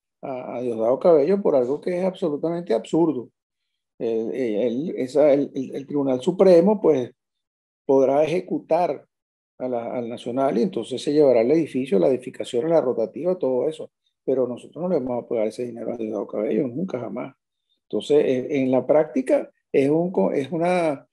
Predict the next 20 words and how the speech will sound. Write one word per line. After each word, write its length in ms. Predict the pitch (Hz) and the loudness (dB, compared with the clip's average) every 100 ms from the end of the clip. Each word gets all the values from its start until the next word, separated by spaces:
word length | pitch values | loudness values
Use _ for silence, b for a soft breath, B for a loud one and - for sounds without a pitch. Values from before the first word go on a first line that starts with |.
| _ _ | _ _
confiscación 1080 | 160 156 156 - 139 - 151 151 180 214 214 _ _ _ | -2 -2 -4 -4 -4 0 4 4 2 -2 -8 _ _ _
eh, 720 | 147 143 135 131 131 127 127 131 | -2 2 2 2 2 0 -2 -2
del, 260 | 131 127 | -2 -2
del 260 | 143 127 123 | -4 -4 -4
periódico, 580 | 127 123 135 196 202 143 | -4 0 4 4 2 -4
es 60 | |
una 320 | 139 139 139 135 | -6 -6 -8 -8
confiscación 600 | 143 135 131 131 147 135 | -10 -8 -6 -6 -2 -2
de 100 | 156 | -2
nuestras 320 | 147 - 131 | -2 -2 -2
instalaciones, 760 | 127 127 110 - 131 190 233 - _ _ _ | 0 0 0 2 2 2 -2 -8 _ _ _
eh, 360 | - 131 127 123 | -2 0 2 2
disfrazada 800 | 135 131 127 - 139 131 147 180 | 0 0 0 2 2 2 2 2
de, 320 | 165 139 127 _ _ _ | 2 0 -4 _ _ _
de, 160 | 156 135 127 123 117 110 113 | -6 -4 -2 -2 -4 -6 -6
de, 840 | 117 113 110 113 - - - - - | -8 -6 -8 -10 -12 -14 -14 -16 -10
de, 260 | 135 127 | -8 -6
de, 280 | 135 113 - _ | -2 -2 -4 _
de 80 | 135 | -2
difamación. 840 | 127 127 127 110 - 170 120 | 0 0 -2 0 4 4 4